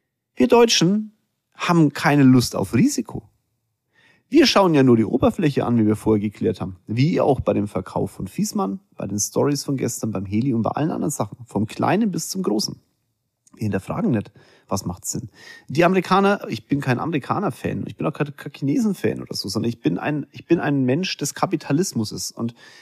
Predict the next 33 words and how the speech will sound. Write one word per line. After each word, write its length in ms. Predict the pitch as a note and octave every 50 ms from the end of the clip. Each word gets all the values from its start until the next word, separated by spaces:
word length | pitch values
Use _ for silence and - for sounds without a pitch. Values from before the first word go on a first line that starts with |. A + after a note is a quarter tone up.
| - - - _ _ _ _ -
ich 180 | D3 C3+ - -
habe 220 | - A#2 C#3 - C#3
Respekt 480 | B2 A2+ - - - - - - -
davor, 380 | - E3+ - - - E3+ F3+ E3
wenn 120 | D3+ C3
jemand 240 | C3+ C3+ C3+ C3+ C3+
in 100 | C3+ C3+
diesem, 320 | C3 D3+ D3 - C#3 C3
in 60 | - B2
diesem 300 | B2 A#2+ A#2+ A#2 A2+ -
Haifischbecken 960 | C#3 F#3 A#3+ A#3 - - A#2+ - - - - G#2+ G2+ - - E3 F3+ A3+ C4 _ _ _ _ _ _ _ _ _
als 360 | - A#2+ A#2 G#2 - - - -
Haifisch 460 | A2 C#3 D#3+ D#3+ - - F#3+ F#3 -
überlebt, 640 | - B2+ B2 A#2+ A2+ G#2+ A2+ D#3 - - - - -
größer 420 | - A#2+ B2+ D3+ - F3+ D#3+ E3
wird 180 | F3+ F3+ - -
oder 220 | C3+ D3 E3 E3
vielleicht 400 | D#3 - A#2+ A#2+ A#2+ C#3+ D3 -
sogar 320 | - - D3 - - -
andere 320 | - B2 C#3+ C#3 C#3+ C3 -
Haifische 380 | B2+ C3 C#3 - C3+ A#2 -
mitnimmt. 500 | A2+ E3 G#3+ - - G#2 G2 G2+ - - _ _ _ _ _ _ _ _ _ _ _ _ _ _ _ _
Ob 180 | - - - _ -
auffrisst 480 | - - A2+ - - G#2+ A#2+ - -
oder 240 | - - F#2 - G2 F#2+ _ _ -
mitzieht, 460 | - A2+ - - - - - - -
mir 160 | - - - F#2+
egal. 320 | G2 F#2 F2 E2+ E2+ - _ _ _ _ _ _ _ _ _ _ _ _ _
Da 140 | - A#2 A#2
habe 120 | C#3 F3+
ich 120 | F3 D3
Respekt 340 | E3+ E3+ - - G#2 - -
davor. 260 | G2 G2 - - -